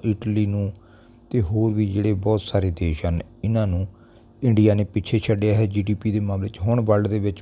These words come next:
ਪੰਜਵੇਂ ਨੰਬਰ ਦੇ ਉੱਤੇ ਆ ਚੁੱਕਾ ਹੈ। ਇਸ ਤੋਂ ਅੱਗੇ ਹੈ ਜੀ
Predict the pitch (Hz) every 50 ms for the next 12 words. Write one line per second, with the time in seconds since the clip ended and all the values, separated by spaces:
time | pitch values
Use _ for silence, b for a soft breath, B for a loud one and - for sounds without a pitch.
0 | - - 107 101 95 95 98 98 95 87 92 85 82 90 82 78 - 104 98 82
1 | 78 - 67 65 - 76 67 71 76 - B B B B B B B B B -
2 | 135 117 - - 135 127 117 110 117 120 110 110 110 107 110 113 107